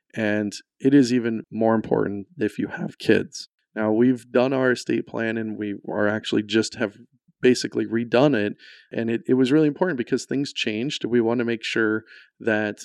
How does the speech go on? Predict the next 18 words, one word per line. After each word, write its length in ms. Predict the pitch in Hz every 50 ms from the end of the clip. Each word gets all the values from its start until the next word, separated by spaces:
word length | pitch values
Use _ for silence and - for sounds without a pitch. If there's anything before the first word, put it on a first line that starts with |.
| - - -
we 140 | - 123 117
had 200 | 104 127 120 113
everything 580 | 113 107 120 113 - - 113 110 110 110 110 - _
in 140 | - 120 123
order. 300 | 160 185 165 117 101 104
And 160 | 107 107 -
so 120 | - 127
there's 240 | 120 127 123 117 -
four 280 | - - 151 156 165 156
pillars 420 | - - 131 123 120 120 117 -
to 140 | - - 117
an 60 | 110
estate 340 | 107 101 - - 113 110 -
plan. 360 | - - - - - - - - _ _ _ - _ _ -
And 100 | 113 120
that's 220 | 120 117 - -
a 80 | - 120
will, 460 | 113 110 120 123 123 135 156 180 185